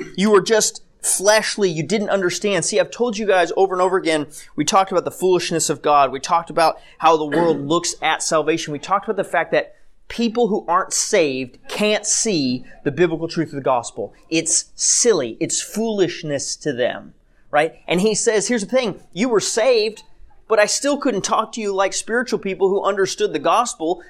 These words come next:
because you still acted like fleshly people. You were spiritual babies." And here's the thing.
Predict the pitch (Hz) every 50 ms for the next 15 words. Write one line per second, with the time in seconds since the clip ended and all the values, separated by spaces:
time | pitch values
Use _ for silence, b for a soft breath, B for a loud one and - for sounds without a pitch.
0 | B B 160 180 214 208 185 208 220 202 - - - - 254 254 226 - - -
1 | - - 233 269 247 - - 147 147 147 165 196 240 B B B B - 196 190
2 | 196 185 - - _ - - - 220 233 262 294 285 - - - 240 254 208 170
3 | - - 156 151 - - 120 101 - - - - - - - - - _ - -
4 | - - - 208 240 254 247 226 - - - - 254 254 254 240 247 262 240 208
5 | 185 226 220 240 247 196 175 139 127 - - - 240 233 214 220 285 262 - -
6 | - 277 240 165 -